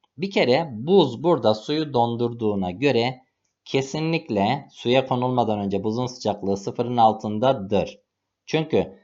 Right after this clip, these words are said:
sıfır derecedeki buz suyu donduramaz arkadaşlar.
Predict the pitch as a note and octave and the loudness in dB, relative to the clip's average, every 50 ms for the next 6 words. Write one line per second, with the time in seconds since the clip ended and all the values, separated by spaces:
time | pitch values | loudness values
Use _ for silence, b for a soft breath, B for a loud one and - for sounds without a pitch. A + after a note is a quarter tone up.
0 | B B B B B - D#3+ D3+ D#3+ F3+ F3 D#3+ D#3+ D#3 D#3+ D#3+ D#3 D#3 D3 D#3 | B B B B B -2 0 2 4 4 4 4 4 4 4 4 2 2 4 4
1 | D3+ - - C3+ A#2+ A#2 C#3 D3+ D3+ C#3 A2 F2+ - - _ _ _ - - C3+ | 4 4 4 0 2 2 4 6 6 6 6 2 -4 -12 _ _ _ -6 -2 0
2 | C3+ D#3 D#3+ C#3+ B2+ A#2+ A#2 A2 A2+ A2+ A2 A2 G2 F2 F#2 F2 E2 - - E2+ | 0 0 2 2 2 2 2 2 2 4 4 4 2 2 2 2 0 0 -2 -4
3 | F2 E2 - - E2 D#2 - - | -4 -4 -4 -4 -4 -6 -6 -6